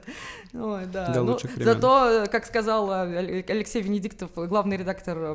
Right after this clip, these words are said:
Speaker 2: Уже бывший
Speaker 1: не,
Speaker 2: главный редактор.
Speaker 1: да, но теперь они как-то что-то там пиратское выпускать, по-моему, собираются. Э, радиостанция "Эхо Москвы". А, интересно жить в учебнике истории. <laughs> Вот интересно жить в учебнике истории.
Speaker 2: Вы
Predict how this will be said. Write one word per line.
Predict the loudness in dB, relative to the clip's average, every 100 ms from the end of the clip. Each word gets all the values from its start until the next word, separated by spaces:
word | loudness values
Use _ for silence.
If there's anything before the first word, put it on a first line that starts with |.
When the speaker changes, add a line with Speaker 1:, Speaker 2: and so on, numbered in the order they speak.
| -4
Speaker 2:
Уже | 0 2
бывший | 2 2
Speaker 1:
не, | 2
Speaker 2:
главный | 2 2
редактор. | -2 -6 -4
Speaker 1:
да, | 0 2 2
но | 0
теперь | 2 2 2
они | 0
как-то | -4 -8 -8
что-то | -8 -6
там | -4 -4
пиратское | -2 -2 -4 -6 -10
выпускать, | -10 -14 -10 -10 -10 -12
по-моему, | -14 -14
собираются. | -14 -8 -4 -4 -4 -10 -10 -6
Э, | -4
радиостанция | 0 0 2 2 0 -2 -4 -4
"Эхо | -4
Москвы". | -4 -4 -4 -4 -4 -10 -8
А, | -2 0
интересно | 0 0 0 -2
жить | -4 -6
в |
учебнике | -2 2 2 2 -2
истории. | 0 4 6 8 6 4
<laughs> | -4 -12 -20 -20 -20 -16
Вот | -16 -8
интересно | -4 -2 -2 0 0 -2 -6
жить | -8
в |
учебнике | -10 -8 -8 -8 -10
истории. | -12 -10 -6 -6
Speaker 2:
Вы | -6